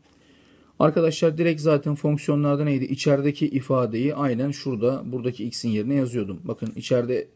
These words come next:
eksi bir var. Yani ne demektir? X gördüğüm yere eksi bir yazacağım. Eksi bir artı bir bölü iki. Şuradaki f eksi birin değeri arkadaşlar zaten sıfır yapıyor.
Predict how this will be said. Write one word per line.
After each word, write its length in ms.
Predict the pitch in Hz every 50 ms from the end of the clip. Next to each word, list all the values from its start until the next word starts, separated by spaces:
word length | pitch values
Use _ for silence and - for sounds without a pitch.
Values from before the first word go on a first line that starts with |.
| _ _ _
eksi 320 | 120 117 - - - 151
bir 120 | 131 143 131
var. 240 | 107 101 110 139 - _ _ _ _ _ _ _ -
Yani 260 | 135 127 117 110 104 - -
ne 140 | - 151 151
demektir? 320 | 139 123 110 107 - - 151
X 200 | 147 143 - -
gördüğüm 320 | - 120 110 101 98 104
yere 100 | 127 143
eksi 260 | 139 131 - - 135
bir 60 | 135
yazacağım. 440 | 127 120 107 101 95 101 120 135 151 - _ _ _ _ _ _
Eksi 340 | - - 120 - - - 135
bir 100 | 139 139
artı 340 | 139 135 135 127 127 - 123
bir 240 | 127 135 127 - - - _ _ _ -
bölü 180 | 123 120 117
iki. 380 | 110 110 110 - 123 135 156 151 - _ _ _ _
Şuradaki 480 | - - - 147 139 139 135 - 123 131
f 120 | 127 139
eksi 240 | 127 127 - - 135
birin 220 | 139 135 139 131
değeri 220 | 120 113 107 104 101
arkadaşlar 500 | 98 - 98 95 95 95 - - 123 113
zaten 340 | 107 110 104 98 - 156
sıfır 300 | 147 - - 139 - -
yapıyor. 300 | 104 92 85 - 87 90